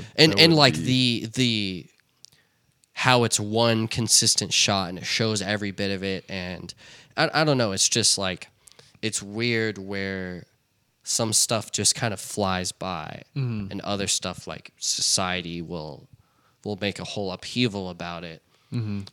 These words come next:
Speaker 1: And, and yeah, video games, and then video game sex too. Like,
Speaker 2: <laughs> Yeah.
Speaker 1: <laughs> there's plenty of that in games that just get, and it just has an M rating, all of it. It's just
Speaker 2: Mm-hmm.
Speaker 1: like,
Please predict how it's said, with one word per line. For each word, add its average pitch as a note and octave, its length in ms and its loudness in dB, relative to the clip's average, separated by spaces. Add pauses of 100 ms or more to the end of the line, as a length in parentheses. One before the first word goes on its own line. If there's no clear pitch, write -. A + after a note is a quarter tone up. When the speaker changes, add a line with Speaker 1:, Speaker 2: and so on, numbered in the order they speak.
Speaker 1:
And, G#2+ 160 -2
and G#2+ 220 -4
yeah, B2+ 220 2
video A#2+ 320 2
games, G#2+ 600 -2 (380)
and A#2+ 140 2
then D#3 100 4
video A#2+ 320 4
game A2 240 -2
sex - 520 0
too. F#2 460 -8 (280)
Like, F2+ 200 -2
Speaker 2:
<laughs> - 60 -8 (420)
Yeah. C3+ 500 4
Speaker 1:
<laughs> D3 40 -4
there's C#3 240 6
plenty C3+ 320 2
of A2+ 80 -2
that G#2+ 240 2
in A2+ 80 -4
games G#2+ 460 -2
that F#2+ 140 -8
just G2 220 -2
get, G2+ 220 -4 (260)
and A#2 140 0
it A#2 80 -2
just C3 200 -2
has A2 180 -2
an G2+ 80 -6
M G#2 200 -6
rating, G2+ 440 -8
all F2+ 140 -10
of G#2 100 -16
it. F2 160 -10
It's - 160 -6
just A2 220 -2
Speaker 2:
Mm-hmm. F#2 80 -4
Speaker 1:
like, - 180 -16